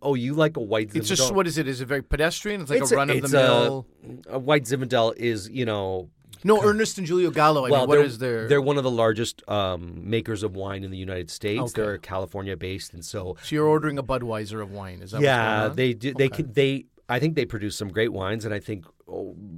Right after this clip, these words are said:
Speaker 1: you know, in the past they were looked at very affordable wines or cheaper wines, and so they have this connotation where Ernest and Julio Gallo isn't like a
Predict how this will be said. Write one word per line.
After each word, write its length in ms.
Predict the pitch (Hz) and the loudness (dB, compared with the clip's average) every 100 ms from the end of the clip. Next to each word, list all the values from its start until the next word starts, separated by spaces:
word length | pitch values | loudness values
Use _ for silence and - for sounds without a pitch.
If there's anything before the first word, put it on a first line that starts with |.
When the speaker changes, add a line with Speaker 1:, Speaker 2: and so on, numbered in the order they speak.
| - - | -18 -10
Speaker 1:
you 100 | 113 | -4
know, 120 | 110 101 | -4 -2
in 60 | |
the 100 | 110 | -6
past 380 | - 107 101 - | -6 -4 -4 -4
they 60 | 110 | -6
were 160 | 101 | -4
looked 240 | 98 95 101 | -6 -4 -6
at 80 | |
very 320 | 82 95 98 98 | -6 -8 -6 -8
affordable 580 | 95 - 95 92 92 | -10 -6 -6 -4 -6
wines 260 | 87 92 95 | -6 -6 -8
or 80 | 95 | -10
cheaper 400 | - - 90 104 | -12 -12 -6 -6
wines, 440 | 95 104 120 135 | -4 -4 -6 -8
and 100 | 104 | -12
so 160 | - 98 | -10 -8
they 120 | 95 | -8
have 200 | 98 101 | -8 -8
this 140 | 87 - | -10 -12
connotation 560 | 101 92 104 90 98 | -10 -10 -10 -10 -10
where 140 | 92 92 | -10 -10
Ernest 260 | 90 95 - | -10 -12 -12
and 160 | 95 85 | -14 -12
Julio 280 | 92 90 85 | -8 -8 -8
Gallo 420 | 90 87 90 92 | -10 -8 -8 -8
isn't 400 | 98 85 98 85 | -8 -8 -10 -10
like 680 | 101 101 98 92 92 82 - 98 | -10 -8 -6 -8 -10 -12 -12 -10
a 380 | 98 90 87 | -8 -8 -8